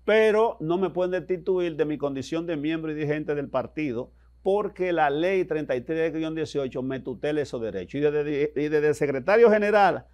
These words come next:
hasta de barrendero del partido, dice el reglamento del Tribunal Superior Electoral, el reglamento contencioso de ese tribunal, dice que todos los dirigentes tienen derecho, siempre y cuando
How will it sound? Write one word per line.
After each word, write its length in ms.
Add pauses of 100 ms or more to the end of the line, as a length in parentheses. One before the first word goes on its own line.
(240)
hasta 260
de 80
barrendero 520
del 140
partido, 600 (180)
dice 960 (1300)
el 140
reglamento 800
del 140
Tribunal 720
Superior 640
Electoral, 540
el 80
reglamento 560
contencioso 1000 (320)
de 120
ese 180
tribunal, 560
dice 360
que 120
todos 260
los 120
dirigentes 440
tienen 320
derecho, 520 (420)
siempre 380
y 40
cuando 400